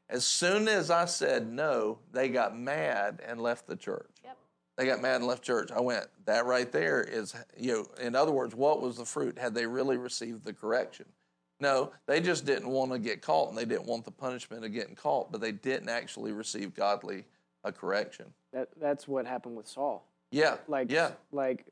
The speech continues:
Speaker 3: he, the correction came, and Saul was like, "But still, I, I want you to still validate the position that
Speaker 1: Yeah.
Speaker 3: I'm in, and I still want you to come with me and prove to everyone that I'm still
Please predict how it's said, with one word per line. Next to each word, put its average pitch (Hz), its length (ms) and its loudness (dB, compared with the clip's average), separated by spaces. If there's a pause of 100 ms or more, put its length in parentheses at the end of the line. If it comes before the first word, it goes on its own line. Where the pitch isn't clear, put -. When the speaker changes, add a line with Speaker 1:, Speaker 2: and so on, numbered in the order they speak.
(120)
Speaker 3:
he, 139 260 -10
the 151 100 0
correction 147 500 -2
came, 143 460 -6 (460)
and 127 380 -2
Saul 135 180 0
was 131 100 0
like, 131 120 -2 (400)
"But 151 140 2
still, 175 500 2
I, 143 160 0 (280)
I 151 140 0
want 170 320 2
you 180 60 0
to 160 100 2
still 165 240 2
validate 147 500 2
the - 60 -12
position 135 420 -6
that 135 100 2
Speaker 1:
Yeah. 170 100 8
Speaker 3:
I'm 143 180 -2
in, 127 140 -6
and 127 100 -10
I 131 120 -6
still 143 200 -4
want 139 200 -4
you 135 80 -4
to - 60 -6
come 127 280 -10
with 139 220 -4
me 123 200 -12 (280)
and 131 200 -4
prove 139 220 0
to 131 80 2
everyone 123 380 -2
that 117 240 -6 (100)
I'm 127 100 -10
still 120 360 -6